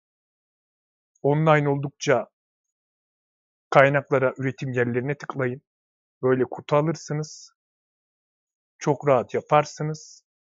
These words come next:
Şimdi barbar, barbardan da kutu geliyor mu bakacağım.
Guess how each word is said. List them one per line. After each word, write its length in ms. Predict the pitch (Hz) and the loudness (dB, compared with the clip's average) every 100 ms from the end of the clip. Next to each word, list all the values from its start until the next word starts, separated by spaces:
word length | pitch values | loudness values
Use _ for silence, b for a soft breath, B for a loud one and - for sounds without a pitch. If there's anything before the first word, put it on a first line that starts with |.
| _ _ _ _ _ _ _ _ | _ _ _ _ _ _ _ _
Şimdi 340 | - 151 139 | -8 -6 0
barbar, 360 | 123 120 147 139 - | 2 4 2 -2 -2
barbardan 680 | 127 123 127 127 143 151 | -2 2 2 2 0 -2
da 160 | 139 117 _ - | -4 -6 _ -18
kutu 240 | 123 127 | -12 -8
geliyor 300 | 123 117 127 | -6 -4 -4
mu 140 | 110 | -4
bakacağım. 420 | 110 - 127 151 | -8 -8 -6 -6